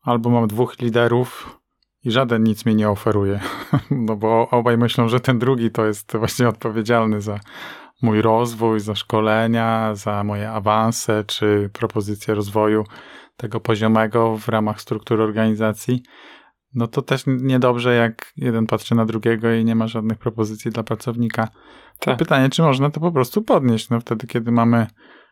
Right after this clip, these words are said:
Speaker 1: jakieś podsumowanie, y, jak idzie transformacja. Przecież to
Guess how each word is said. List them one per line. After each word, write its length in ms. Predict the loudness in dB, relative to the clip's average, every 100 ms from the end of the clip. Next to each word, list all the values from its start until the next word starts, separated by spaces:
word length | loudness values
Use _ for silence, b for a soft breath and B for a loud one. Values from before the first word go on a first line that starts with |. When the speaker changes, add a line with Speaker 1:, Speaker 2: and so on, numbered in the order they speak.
| b -10
Speaker 1:
jakieś 220 | -6 -4
podsumowanie, 1000 | -4 -2 2 4 4 4 4 2 0 -4 -8
y, 320 | -6 -4 -6 -8 -4
jak 240 | -2 0
idzie 180 | 0 0
transformacja. 720 | 0 -2 0 2 2 0 -6
Przecież 320 | -6 -8 -8
to 120 | -8